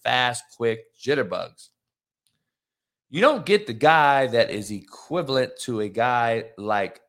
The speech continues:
Josh Allen, Burrow, who can stand in the pocket, deliver the football on time, and be efficient in the N F L. You're not getting those guys. By the way, I don't see Burrow out there doing shitbird things like these other fucks that you coach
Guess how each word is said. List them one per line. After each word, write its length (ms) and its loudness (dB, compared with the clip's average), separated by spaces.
Josh 400 -2
Allen, 380 -2
Burrow, 480 4
who 120 -14
can 200 -16
stand 320 0
in 60 -2
the 60 -4
pocket, 440 -8
deliver 280 -4
the 60 -8
football 340 -4
on 140 -4
time, 260 -10
and 200 -6
be 400 -4
efficient 600 -6
in 120 -14
the 140 -8
N 80 -6
F 200 -8
L. 220 -6
You're 100 -8
not 200 -2
getting 200 -2
those 220 0
guys. 400 -2
By 160 2
the 80 2
way, 240 4
I 60 -2
don't 140 0
see 140 -6
Burrow 400 2
out 220 0
there 100 -8
doing 300 -8
shitbird 640 -8
things 340 -8
like 180 -4
these 180 -10
other 180 -2
fucks 400 -6
that 100 -14
you 180 -8
coach 320 -10